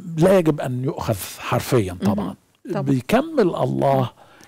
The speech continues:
Speaker 1: اللي قاله في أصحاح تسعة وأربعين اللي قبل ده على طول، لما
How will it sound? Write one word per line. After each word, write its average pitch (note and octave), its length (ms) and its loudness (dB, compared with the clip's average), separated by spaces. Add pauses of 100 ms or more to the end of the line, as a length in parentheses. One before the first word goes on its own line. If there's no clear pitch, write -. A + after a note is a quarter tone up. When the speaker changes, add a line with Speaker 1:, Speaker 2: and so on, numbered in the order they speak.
(120)
Speaker 1:
اللي C#3 220 6
قاله E3 340 2
في - 100 -10
أصحاح - 280 -2
تسعة C#3+ 300 2
وأربعين B2 380 -2
اللي C#3 160 -2
قبل C3 260 0
ده B2+ 100 2
على B2+ 200 2
طول، G3+ 340 -2 (480)
لما G3+ 640 4